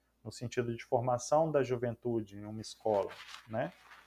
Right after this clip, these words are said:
Porque ele falava em educação natural, uma educação de, de guerreira, né? Treinada pra guerra na, na natureza, né?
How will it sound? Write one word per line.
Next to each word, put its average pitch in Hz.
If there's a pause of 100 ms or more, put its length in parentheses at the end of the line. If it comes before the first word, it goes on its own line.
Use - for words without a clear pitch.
(160)
Porque -
ele 123
falava 127
em 143
educação 123
natural, 127
uma 113
educação 117
de, 107 (220)
de -
guerreira, 123
né? 131 (400)
Treinada 117
pra 120
guerra 117
na, 113
na 113
natureza, 139 (320)
né? 131